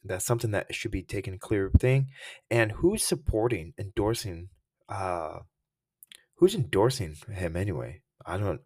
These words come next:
I have not found anyone that's endorsing him. But it's interesting because pres-,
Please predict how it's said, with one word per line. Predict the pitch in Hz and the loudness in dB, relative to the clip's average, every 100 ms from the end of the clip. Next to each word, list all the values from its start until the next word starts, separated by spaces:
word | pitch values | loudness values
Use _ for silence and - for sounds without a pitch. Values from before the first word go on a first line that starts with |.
| - | -6
I | 95 | 0
have | 107 | 0
not | 90 95 98 | 4 4 6
found | 98 | 6
anyone | 92 92 95 | 6 4 2
that's | 90 - | 0 -2
endorsing | 80 92 104 92 | 2 4 4 2
him. | 87 82 95 _ - - - - - - - - - | -2 -4 -6 _ -20 -16 -14 -12 -14 -14 -10 -10 6
But | 135 135 | 10 10
it's | 127 151 | 10 6
interesting | 190 185 - 151 | 8 8 4 2
because | 131 131 120 - | 2 4 2 2
pres-, | - 151 143 | 0 0 0